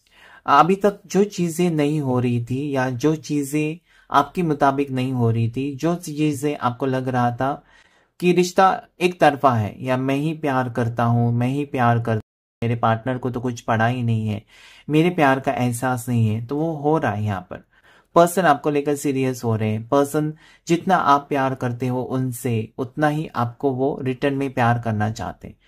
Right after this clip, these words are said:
ये पर्सन का क्राउन चक्र अगर ब्लॉक था और ये आपके बारे में नहीं सोचना चाहते थे, तो आपको लेकर सोच रहे हैं, आपको लेकर सोच रहे हैं, आपको लेकर सीरियस हो रहे हैं।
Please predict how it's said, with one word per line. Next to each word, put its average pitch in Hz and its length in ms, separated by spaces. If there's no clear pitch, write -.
ये 170 100
पर्सन 185 440
का 202 140
क्राउन 147 400
चक्र 156 280
अगर 143 260
ब्लॉक 123 420
था 113 320
और 135 180
ये 143 100
आपके 131 300
बारे 135 200
में 139 100
नहीं 156 280
सोचना 143 500
चाहते 117 420
थे, 113 280
तो - 160
आपको 135 260
लेकर 160 260
सोच 180 460
रहे 107 160
हैं, 101 200
आपको - 280
लेकर 180 260
सोच 170 400
रहे 151 180
हैं, 143 260
आपको 120 280
लेकर 139 240
सीरियस 135 480
हो 123 140
रहे 117 140
हैं। 120 160